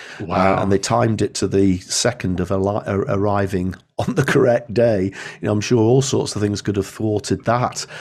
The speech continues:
Speaker 2: But yeah, great idea. And in the days before social media, I suppose it was doubly impressive. Imagine what would have happened today had we, you know, had it happened today with all the
Speaker 1: Oh.
Speaker 2: socials and the photographs from, from people's phones and everything. That would have been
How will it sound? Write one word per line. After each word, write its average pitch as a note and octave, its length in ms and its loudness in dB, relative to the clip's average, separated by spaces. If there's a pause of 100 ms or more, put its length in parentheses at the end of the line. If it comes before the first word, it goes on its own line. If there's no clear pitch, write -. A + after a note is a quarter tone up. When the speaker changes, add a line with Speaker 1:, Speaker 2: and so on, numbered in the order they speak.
(280)
Speaker 2:
But - 180 2
yeah, A#2+ 280 6
great C#3 600 4
idea. F#2+ 540 2
And A#2 140 2
in C#3 160 4
the A#2+ 60 2
days B2 300 2
before A2 320 -2
social A2+ 400 -2
media, A2+ 480 2
I F2+ 60 0
suppose G2 480 -2
it G2+ 80 -6
was G2+ 160 -2
doubly B2 480 2
impressive. E2 640 -6 (220)
Imagine A2 500 0
what G2 300 -2 (120)
would F#2+ 140 0
have F#2 120 -4
happened F#2+ 300 -4
today G#2 400 0
had F2+ 260 -4
we, F2 260 -4 (500)
you F#2+ 100 0
know, E2+ 180 0
had F#2+ 180 0
it F#2+ 80 0
happened F#2+ 300 -4
today F#2+ 280 2
with F2 140 0
all F#2+ 220 0
the F2+ 80 0
Speaker 1:
Oh. E2+ 440 -4
Speaker 2:
socials F#2+ 680 -2
and F2+ 200 -4
the F2 40 -4
photographs F#2+ 720 -2
from, F2 280 -6 (180)
from F2+ 200 -6
people's F#2 380 -4
phones G#2 400 -4
and F#2 100 -6
everything. F2 360 -8
That A2 160 -4
would F#2 140 -6
have F2 100 -10
been E2+ 260 -6